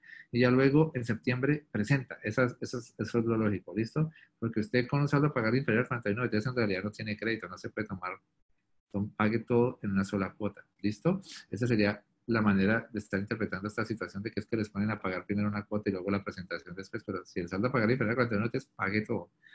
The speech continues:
pague todo. Y recuerde que el parágrafo dos del artículo ciento quince del Estatuto Tributario dice que lo que pagues por impuesto al patrimonio no va a ser deducible en renta al final del año. Y pueden profundizar más en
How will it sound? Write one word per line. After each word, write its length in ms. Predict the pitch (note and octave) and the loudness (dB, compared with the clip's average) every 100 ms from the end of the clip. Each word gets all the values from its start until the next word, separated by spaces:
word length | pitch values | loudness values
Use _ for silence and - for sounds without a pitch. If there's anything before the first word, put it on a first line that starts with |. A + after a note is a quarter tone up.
| _ | _
pague 260 | - G#2+ A2 | 0 2 2
todo. 120 | A#2 | 2
Y 40 | A2+ | 2
recuerde 580 | A2+ B2 B2 C#3 D#3 D#3 - - _ - | 4 4 6 6 4 2 -10 -20 _ -2
que 420 | B2+ C3 D3 - | 4 6 4 0
el 380 | B2+ A#2 A2 G#2 - | 4 6 6 2 -2
parágrafo 540 | - G#2+ A2 C3 B2 G#2+ | 0 2 4 2 2 4
dos 240 | A2 A#2+ | 6 4
del 140 | B2+ A#2+ | 4 2
artículo 420 | G#2 G#2 C3 A#2 | 2 -2 0 0
ciento 260 | G#2+ G#2 | 0 -2
quince 260 | A2+ A#2+ A#2 | -4 -4 -4
del 80 | A#2+ | -2
Estatuto 360 | G2+ - G2 | -2 -4 -6
Tributario 360 | A#2+ A2 G#2+ A2+ | -2 -2 0 -2
dice 140 | A2+ | -2
que 100 | - | -2
lo 120 | A2+ G#2 | -2 -2
que 120 | - | -6
pagues 420 | - A2+ A#2+ D#3 | 0 2 4 2
por 200 | - A#2 | 0 -2
impuesto 440 | G2+ - G#2+ G#2 | -2 0 0 2
al 100 | D3 | 0
patrimonio 560 | C3+ B2 G#2 G#2 B2+ C#3 | 0 -2 -2 -2 -2 -2
no 240 | A#2+ A#2+ | -2 0
va 80 | B2 | 0
a 60 | B2 | 0
ser 180 | B2 A#2 | 0 2
deducible 560 | B2 G2+ - G#2+ G#2 | 2 2 2 2 2
en 100 | G#2+ | 2
renta 340 | G#2+ G#2+ G#2 G#2 | 2 0 0 -4
al 80 | |
final 300 | - F2+ E2+ | -4 -8 -8
del 180 | F2 F#2+ | -6 -2
año. 260 | A2+ G#2+ E2+ _ _ _ - | -2 -2 -8 _ _ _ 4
Y 260 | C#3+ D3 | 4 4
pueden 280 | - A#2+ A#2+ | 2 2 2
profundizar 580 | B2+ A#2 G#2+ F#2+ F#2+ G2 | 2 0 -2 -2 -2 -2
más 400 | G2+ A2 A2 - _ _ _ _ | 2 2 2 -6 _ _ _ _
en 360 | - A2+ A#2+ C3+ | -2 0 0 -2